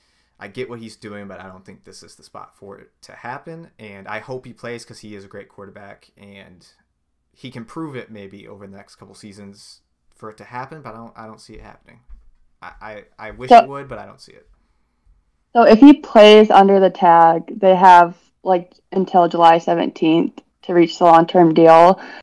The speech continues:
Speaker 2: So I wonder, like, who, depending on who the Ravens, uh, draft, 'cause they have five picks this year. They have, like, a late first-round pick, and, like, a second, and, like, I think some, uh, fifth-round pick. So I wonder if that would, like, kinda steer,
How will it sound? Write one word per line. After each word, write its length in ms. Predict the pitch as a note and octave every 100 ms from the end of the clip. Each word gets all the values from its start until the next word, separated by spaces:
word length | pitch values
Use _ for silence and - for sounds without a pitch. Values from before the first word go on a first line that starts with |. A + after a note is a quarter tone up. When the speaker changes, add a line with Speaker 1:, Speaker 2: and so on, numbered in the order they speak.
| -
Speaker 2:
So 120 | A3+
I 120 | A3
wonder, 680 | G3 F#3+ G#3+ A#3 A#3+ A#3+ A3
like, 340 | G3 F#3 - _ _ _
who, 100 | A3 -
depending 480 | - A3 A3 G#3 G3+
on 140 | F#3
who 220 | F#3 G3+ F#3
the 120 | F3+
Ravens, 760 | E3+ E3 E3+ E3+ E3 F#3 - - -
uh, 200 | F3+ E3+
draft, 520 | E3 F3+ E3 E3 E3 -
'cause 100 | G#3+
they 100 | A3+
have 120 | G#3+
five 240 | F3 D#3
picks 380 | - D3 - _
this 220 | D#3 -
year. 320 | - - - _ _ _ _
They 80 | G3+
have, 100 | G3
like, 100 | F#3+
a 80 | F3+
late 340 | E3+ E3+ -
first-round 680 | - E3 F3 F3+ F3 F3+ F#3+
pick, 480 | G#3+ G3 G3 - - _ _ _ _ -
and, 140 | F#3
like, 160 | F#3 F3+
a 60 | F3+
second, 340 | - D#3+ E3+
and, 200 | E3 E3
like, 160 | E3 F3
I 100 | E3+
think 320 | F#3 E3 -
some, 300 | E3 D#3+ - _ _ _ -
uh, 200 | E3+ E3
fifth-round 480 | - E3 F#3 F#3
pick. 260 | A3 G#3+ A3
So 140 | -
I 120 | G#3 A3
wonder 180 | C4+ D#4
if 160 | B3+
that 400 | F#3 F#3 G3 -
would, 280 | F3 E3+ D#3+
like, 180 | F3+ D#3+
kinda 260 | F#3+ F3
steer, 760 | F3 - - F3 E3 D#3 D#3+ E3+